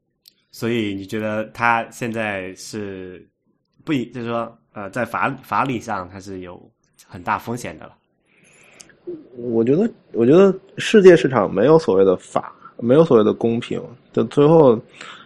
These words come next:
Speaker 2: 大家是拼的是肌肉，但是那个，至少这个不是一个可以立牌坊的事情。
Speaker 1: <laughs> 对，也是，可能也是因为这个，可能大家，就最近几年这个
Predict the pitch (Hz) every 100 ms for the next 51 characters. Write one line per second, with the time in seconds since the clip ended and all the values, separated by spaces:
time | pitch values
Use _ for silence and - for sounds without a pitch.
0 | _ _ _ _ - 127 135 131 - 135
1 | 131 113 117 101 113 117 101 98 123 123
2 | 135 113 107 110 101 98 95 87 - -
3 | - 151 143 110 147 135 113 95 _ _
4 | 110 123 127 123 131 110 - 123 110 -
5 | 143 147 - 104 135 131 98 - - _
6 | _ _ _ _ _ _ _ - 104 120
7 | 113 127 160 147 101 - 123 139 104 135
8 | 165 156 160 139 110 98 104 110 - 120
9 | 107 107 101 110 110 - 143 117 113 101
10 | 92 95 101 104 101 98